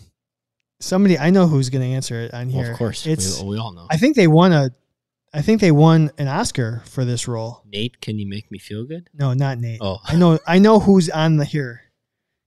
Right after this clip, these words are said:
Speaker 1: Can you make
Speaker 2: Oh, I
Speaker 1: me
Speaker 2: know,
Speaker 1: feel
Speaker 2: I
Speaker 1: good
Speaker 2: know
Speaker 1: is a,
Speaker 2: Hannah's
Speaker 1: a
Speaker 2: gonna get it.
Speaker 1: really famous
Speaker 2: Can you make me
Speaker 1: line
Speaker 2: feel good?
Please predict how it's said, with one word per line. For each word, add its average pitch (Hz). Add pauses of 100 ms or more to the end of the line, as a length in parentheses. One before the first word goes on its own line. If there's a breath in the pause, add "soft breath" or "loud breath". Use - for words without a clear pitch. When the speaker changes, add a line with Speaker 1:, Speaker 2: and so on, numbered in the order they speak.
Speaker 1:
Can 190
you 190
make 185
Speaker 2:
Oh, -
I 185
Speaker 1:
me 175
Speaker 2:
know, 156
Speaker 1:
feel 185
Speaker 2:
I 160
Speaker 1:
good 143
Speaker 2:
know 147
Speaker 1:
is 147
a, 147
Speaker 2:
Hannah's 156
Speaker 1:
a 151
Speaker 2:
gonna 151
get 170
it. 180
Speaker 1:
really 220
famous 170
Speaker 2:
Can 113
you 107
make 139
me 131
Speaker 1:
line 120
Speaker 2:
feel 120
good? 156